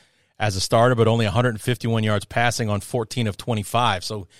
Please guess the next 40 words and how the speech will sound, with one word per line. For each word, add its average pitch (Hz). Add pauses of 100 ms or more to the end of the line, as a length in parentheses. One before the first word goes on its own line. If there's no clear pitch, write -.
(260)
he 113
wasn't 120
as 117 (180)
<laughs> -
efficient, 135 (360)
uh, 120
as 123
he 123
was 120
last 120
week 113
against 110
the 110
Bears. 104
I 104
don't 113
know 110
if, - (380)
if 104
that's, 110
uh, 101 (600)
if 107
that's 110
a 104
slight 117
on 110
the 98
defense 127
or 104
if, -
uh, 104
this 98
was 98
just 98
Love 107
coming 107
back 104
down 107
to 92
reality. 98